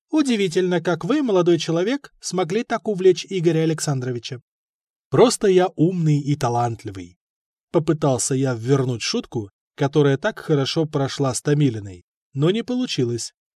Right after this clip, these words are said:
«Таких здесь много», сухо ответила она.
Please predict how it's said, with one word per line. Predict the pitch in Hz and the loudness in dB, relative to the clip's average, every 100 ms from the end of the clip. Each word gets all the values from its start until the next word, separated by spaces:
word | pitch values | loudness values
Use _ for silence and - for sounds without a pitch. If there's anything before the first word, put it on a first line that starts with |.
| _ _ _ - | _ _ _ -2
«Таких | 269 285 196 | 0 0 -4
здесь | 208 202 175 | -2 -2 0
много», | 165 147 127 131 - _ _ _ - | 2 2 0 -4 -8 _ _ _ -12
сухо | - 135 - 123 | -2 -2 0 -4
ответила | 120 127 117 117 117 - | -4 -4 -4 -4 -8 -4
она. | 123 113 | -6 -6